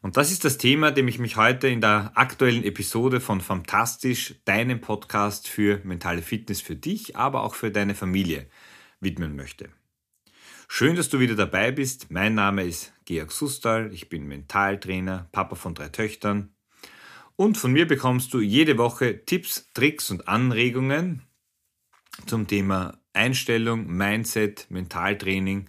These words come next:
Ganz einfach, welche kleinen Veränderungen du in deinem Leben, du in dein Leben integrieren kannst, Veränderungen, die du vornehmen kannst, um ein bisschen mehr in die Richtung zu kommen, die du dir für dich, aber auch für deine Familie wünschst.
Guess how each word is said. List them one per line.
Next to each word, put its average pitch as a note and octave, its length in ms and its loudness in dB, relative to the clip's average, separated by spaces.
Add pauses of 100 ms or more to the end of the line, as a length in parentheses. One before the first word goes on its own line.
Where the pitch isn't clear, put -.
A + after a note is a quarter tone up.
(800)
Ganz E3+ 220 4
einfach, C#3+ 640 2 (680)
welche C3+ 360 4
kleinen E3+ 680 4
Veränderungen C#3 720 2
du C3 120 2
in A#2+ 100 2
deinem G2+ 300 2
Leben, B2 720 2 (1120)
du A#2+ 100 0
in A#2 180 4
dein G2+ 120 4
Leben G2 260 2
integrieren G#2+ 580 2
kannst, C3+ 360 -2
Veränderungen, A2 500 2
die F2+ 140 -4
du F2 100 -4
vornehmen B2 640 0
kannst, A2+ 480 -4 (560)
um D#3 140 2
ein D3+ 100 2
bisschen D#3+ 380 2
mehr C3+ 180 6
in C3 140 0
die D#3+ 180 4
Richtung D#3 560 2
zu C3+ 160 -2
kommen, C3 720 2
die B2+ 80 4
du A#2+ 140 2
dir A#2 180 2
für G2+ 140 -4
dich, E3+ 400 -2
aber G#2 200 0
auch G2 180 -2
für G#2 180 -2
deine F#2 240 0
Familie G#2 640 2
wünschst. F2 580 -2